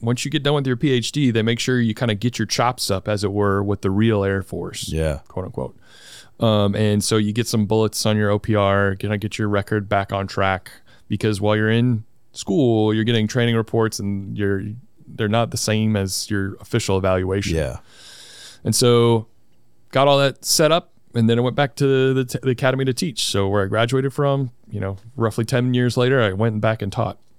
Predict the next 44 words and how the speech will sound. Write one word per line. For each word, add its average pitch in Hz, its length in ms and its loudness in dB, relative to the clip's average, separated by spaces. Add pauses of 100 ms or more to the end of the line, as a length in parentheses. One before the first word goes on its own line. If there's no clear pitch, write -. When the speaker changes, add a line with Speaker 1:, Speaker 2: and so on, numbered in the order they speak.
(220)
Speaker 2:
Dang. 113 400 0
Speaker 1:
And 110 80 0
it 107 40 2
was 104 120 0
cool. 104 300 -2 (160)
I 110 80 2
loved 110 240 2
Speaker 2:
Yeah. 131 220 2
Speaker 1:
it. - 40 -8 (140)
I 110 100 2
loved 113 400 2
being 117 160 2
with 110 80 0
the 104 80 -8
cadets. 113 540 -2 (560)
I 98 240 -2 (100)
wish 117 220 -2
I 117 80 2
could 110 140 -2
say 120 120 2
that 107 140 0
the 107 80 -4
cadets 113 320 -2
loved 104 200 -2
me. 175 280 0 (120)
Speaker 2:
<laughs> - 640 -4
Speaker 1:
Um, 117 460 2
some 185 300 4
did, 139 280 2 (120)
some 123 280 0
did, 117 220 4
and 110 180 2
some 113 140 2
of 107 140 -4
the, 113 160 0
some 110 180 0
of 107 60 2
those 113 240 2
I 98 60 -2
still 107 220 -2
keep 113 200 -6
in 104 60 -4
touch 110 260 -2
with. - 280 -4